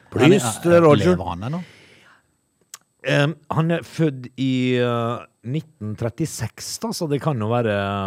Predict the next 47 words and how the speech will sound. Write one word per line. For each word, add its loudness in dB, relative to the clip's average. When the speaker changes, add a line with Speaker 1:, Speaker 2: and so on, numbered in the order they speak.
Speaker 1:
det -6
kan -4
jo -10
være -2
Speaker 2:
Men -4
Speaker 1:
en -
Speaker 2:
står -
det -2
at 0
Speaker 1:
viss -6
Speaker 2:
han, -6
står -10
det -8
at -12
han -10
er -10
død, -8
eller -10
står -10
det -8
at -8
han -6
lever? -6
Speaker 1:
Eh, -8
Speaker 2:
Det -10
pleier -4
å -10
stå -2
i -2
sånn -2
parentes -4
hvis -8
det -6
er -10
på -6
Wikipedia, -8
du -6
vet. -8
Speaker 1:
ja, -4
nei, -2
han -6
er -16
i -14
live, -8
han, -8
altså. -2
Speaker 2:
Ja. -6